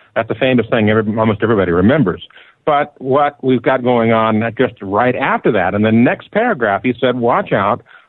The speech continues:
for the, um, for science becoming captive of the, um, the government-funded elite."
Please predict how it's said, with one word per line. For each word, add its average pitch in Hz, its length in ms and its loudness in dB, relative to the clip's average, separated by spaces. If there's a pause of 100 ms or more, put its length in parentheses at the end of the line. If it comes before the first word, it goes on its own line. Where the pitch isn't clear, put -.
(140)
for 143 480 2 (400)
the, 135 500 0
um, 120 640 -2 (260)
for 127 120 -2
science 165 460 0
becoming 131 420 0
captive 143 560 -2
of 120 320 0
the, 113 420 0
um, 104 1080 0
the 120 80 -8
government-funded 139 760 2
elite." 143 500 2